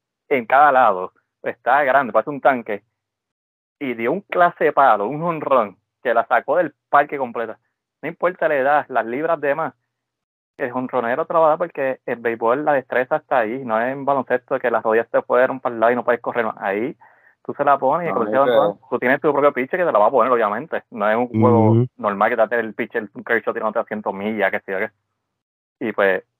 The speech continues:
Speaker 1: es más competitivo, como dicen los brackets, qué sé yo qué. Se lo hace interesante,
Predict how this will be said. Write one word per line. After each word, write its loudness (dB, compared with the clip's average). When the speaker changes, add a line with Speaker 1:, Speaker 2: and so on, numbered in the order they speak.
Speaker 1:
es 0
más 2
competitivo, 0
como 0
dicen -8
los -4
brackets, 0
qué -16
sé -6
yo -4
qué. -8
Se -8
lo 2
hace -2
interesante, -4